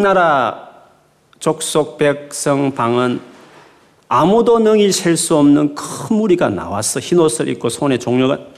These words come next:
가지를 들고 보좌 앞 어린 양 앞에 서서 큰 소리로 외쳐 이르되 구원하심이 보좌에 앉으신 우리 하나님과 어린 양에게 있도다." 하니. 천국에서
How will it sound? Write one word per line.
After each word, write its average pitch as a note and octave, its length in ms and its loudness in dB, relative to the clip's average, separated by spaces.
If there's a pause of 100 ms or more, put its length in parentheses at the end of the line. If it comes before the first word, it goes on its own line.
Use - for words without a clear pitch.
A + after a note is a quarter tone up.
(100)
가지를 A#2 520 -4
들고 C3 480 -2
보좌 A#2+ 320 0
앞 - 320 -6 (640)
어린 B2+ 280 -2
양 A2 160 -2
앞에 A2 280 -6
서서 - 680 -6 (160)
큰 C4 360 2
소리로 G3 360 2
외쳐 - 360 -4
이르되 - 260 -12 (560)
구원하심이 B2 920 -2 (340)
보좌에 A#2 340 -2
앉으신 A2 760 -2 (720)
우리 B2+ 160 0
하나님과 C3 580 2
어린 B2 240 2
양에게 G2 340 -4
있도다." F#2+ 420 -12
하니. E2 160 -18 (1700)
천국에서 A#2+ 840 -2